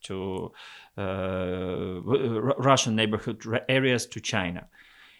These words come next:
And nobody speaks about that. They care <laughs> more about Ukraine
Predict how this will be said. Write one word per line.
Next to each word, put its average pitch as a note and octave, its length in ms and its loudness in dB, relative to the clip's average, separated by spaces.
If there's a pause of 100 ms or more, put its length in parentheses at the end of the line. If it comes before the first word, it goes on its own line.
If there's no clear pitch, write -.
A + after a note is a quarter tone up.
And A2+ 340 4
nobody G3 320 6
speaks - 320 0
about G#2+ 320 4
that. - 340 -6
They C3+ 200 4
care D#3+ 380 2
<laughs> D#3 120 6
more D#3 100 6
about C3+ 400 6
Ukraine C#3 460 2